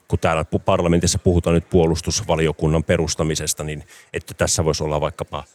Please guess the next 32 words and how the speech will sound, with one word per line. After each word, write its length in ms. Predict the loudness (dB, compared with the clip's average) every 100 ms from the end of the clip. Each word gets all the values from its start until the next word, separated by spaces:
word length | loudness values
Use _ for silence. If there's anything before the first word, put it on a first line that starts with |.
| -4
hyvä 200 | -2 0
mies 380 | 0 0 0 -4 -10 _ _
puolustusvaliokuntaan. 1400 | 2 2 0 -4 -6 -6 -8 -10 -8 -10 -10 -8 -8 -8 -14 -20 _
Mutta, 420 | 0 0 0 0
mutta 280 | 0 -2 -4
ky-, 140 | -8 -12 _
kyl-, 300 | 2 2 -2
kyllä 220 | 2 4 6
niinku 300 | 6 4 2 _ _ _
pääosin 580 | 4 4 4 4 2 2
niitä 400 | 0 2 2 0 -2 2
vaikutusvaltaisia 760 | 2 2 -2 -2 -2 -2 -2
tes-, 240 | 0 -2
tehtäviä 500 | 0 -2 0 0 0
saa 280 | 0 0 0 -4 -14 _ _
kokeneet 420 | -4 0 2 2 2
tyypit 440 | 0 0 -2 -10 _ _
isoista 540 | 2 6 4 4 -2
jäsenmaista. 720 | -6 -4 -4 -4 -10 -4 -4 -4 -14
Et 100 | -4
tässä 220 | 2 4
on 40 |
myös 180 | 6 4
se, 60 | 2
että 100 | 0
kun 100 | 0
tulee 180 | 0 2
pienestä 380 | 0 0 -2
jäsenmaasta, 580 | -6 -6 -6 -6 -8 -8
niin 140 | -10 -8
se 140 | -6
vähän, 260 | -2 0 0